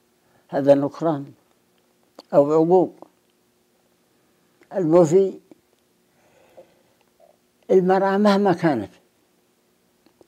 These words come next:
ففيها نقطة ضعف، لكن وين عقلك أنت إذا لم تعالج هذه الأمور بحكمة؟ ما هو كلما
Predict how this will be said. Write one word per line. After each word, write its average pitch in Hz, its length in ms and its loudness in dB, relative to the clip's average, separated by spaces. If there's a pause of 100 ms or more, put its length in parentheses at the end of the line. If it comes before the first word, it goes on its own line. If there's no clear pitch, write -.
(560)
ففيها 170 400 0
نقطة 135 380 0
ضعف، 117 480 -12 (2250)
لكن 135 480 -4
وين 165 260 4
عقلك 123 460 -6
أنت 101 140 -12 (760)
إذا 123 260 0
لم 117 200 -4
تعالج 117 480 -4
هذه 117 240 -4
الأمور 120 460 -4
بحكمة؟ 110 480 -10 (1500)
ما 131 100 -10
هو 131 100 -4
كلما 139 840 -2